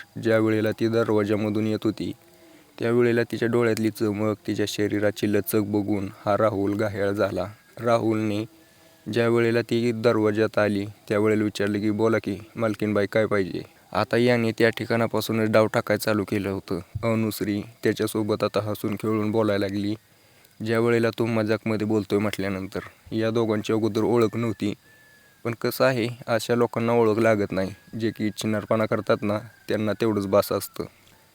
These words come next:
या अनुश्रीने तिच्या घरी जे सामान लागणार आहे ते घेतलं. आता त्याचं बिल तर झालं होतं अठराशे रुपये, पण याने डिस्काउंट करून चौदाशे रुपयेच केलं. चारशे रुपये डिस्काउंट दिला. त्याचं जेवढं पण प्रॉफिट होतं ते तर सोडा, त्याच्या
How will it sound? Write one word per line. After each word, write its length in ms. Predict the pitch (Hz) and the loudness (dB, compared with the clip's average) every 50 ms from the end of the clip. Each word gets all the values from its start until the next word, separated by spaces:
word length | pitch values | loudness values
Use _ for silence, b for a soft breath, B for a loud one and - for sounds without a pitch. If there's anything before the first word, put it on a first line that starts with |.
| b _ - | b _ -6
या 300 | 117 117 120 123 123 123 | -2 2 4 4 4 4
अनुश्रीने 580 | 123 123 123 120 113 - 120 117 113 110 110 110 | 2 2 0 -2 -2 0 0 0 2 2 0 0
तिच्या 280 | - - 110 104 113 110 | 0 -2 0 0 2 0
घरी 260 | 110 113 110 113 110 | 2 0 0 0 0
जे 160 | 107 113 113 | 0 -2 -2
सामान 320 | - - 120 113 110 107 | 0 0 0 2 2 0
लागणार 400 | 107 110 113 107 107 107 101 104 | 0 0 0 0 0 -2 -2 -2
आहे 80 | 107 104 101 | -2 -2 -2
ते 100 | 101 104 | -2 -2
घेतलं. 380 | 104 110 113 107 - 95 78 78 90 98 - - - | -2 -2 -2 -2 -4 -6 -6 -6 -8 -10 -14 -8 -4
आता 240 | 113 107 - - | -4 -2 -2 -4
त्याचं 360 | 113 - 117 110 - 117 110 107 | -4 -2 -2 0 0 0 0 0
बिल 220 | 113 113 107 104 | 0 0 0 0
तर 80 | 117 113 | -2 -4
झालं 300 | 110 113 120 117 110 110 | 0 2 2 2 2 0
होतं 180 | 110 107 - | 0 2 4
अठराशे 440 | 117 120 - - 107 104 98 - 104 | 2 2 2 2 0 0 0 0 -2
रुपये, 300 | 98 98 - - 104 101 | -4 -4 -2 0 0 0
पण 200 | 98 - 113 107 | 2 0 0 0
याने 200 | 110 110 104 107 | 0 0 0 0
डिस्काउंट 480 | 107 113 110 - - - 104 104 104 101 | 0 -2 -2 -2 -2 -2 -2 0 -2 0
करून 200 | - 104 107 107 | 0 0 0 0
चौदाशे 420 | 104 - 117 113 107 98 92 - 98 | 0 0 0 2 2 0 -2 -2 -4
रुपयेच 320 | 104 95 - 107 92 - | -4 -2 -2 -4 -4 -4
केलं. 260 | - - 98 92 82 67 - _ _ - - | -4 -4 -4 -2 -2 -4 -6 _ _ -8 -2
चारशे 320 | 117 110 101 - - 107 | 0 0 0 0 -2 -4
रुपये 220 | 107 110 - 113 110 | -4 -2 -2 0 0
डिस्काउंट 480 | 113 - - - 107 107 101 101 104 | 0 -2 -2 -2 -2 -2 -2 -2 -4
दिला. 240 | 104 107 101 101 104 110 b b b b b b b b b b b b b - | -2 -2 0 0 -2 -2 b b b b b b b b b b b b b -2
त्याचं 240 | 104 107 107 117 120 | -2 0 2 2 2
जेवढं 300 | 117 127 127 127 117 113 | 4 6 6 6 6 4
पण 180 | - - 120 | 2 0 -2
प्रॉफिट 380 | 110 - 131 123 - - 110 - | 0 2 2 2 4 2 -2 0
होतं 320 | 117 113 - - 90 101 107 110 - - | -2 -2 -2 -4 -6 -6 -6 -10 -6 -2
ते 100 | 113 110 - - | -2 -2 0 -2
तर 80 | 113 | -4
सोडा, 320 | 110 - 123 120 113 113 113 | -2 0 0 2 4 4 2
त्याच्या 680 | - - 110 107 104 110 113 110 104 98 95 - | 2 0 -2 0 2 2 2 4 4 4 2 0